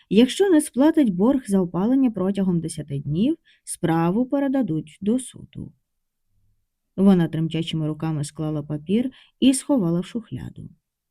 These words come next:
Де взяти гроші? Звідки? Кожен день ставав все важчим, схожим на випробування.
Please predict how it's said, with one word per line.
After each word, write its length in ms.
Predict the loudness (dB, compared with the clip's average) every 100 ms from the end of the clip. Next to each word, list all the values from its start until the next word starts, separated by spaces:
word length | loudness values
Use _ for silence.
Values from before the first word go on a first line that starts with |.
| _ _ _ _ _ _ 2
Де 240 | 6 6
взяти 300 | 4 0 -4
гроші? 420 | -6 -6 -8 -14 _ _ _ _ _ -4
Звідки? 500 | 2 2 0 -6 -20 _ _ _ _ _ _ _ _ _ _ _ 2
Кожен 440 | 6 6 4 0
день 200 | 0 0
ставав 340 | -2 -2 -2
все 240 | -4 -6 -4
важчим, 560 | -2 -2 -4 -8 -6
схожим 420 | -6 -2 0 2 0
на 100 | -2
випробування. 840 | -4 -6 -8 -8 -12 -12 -14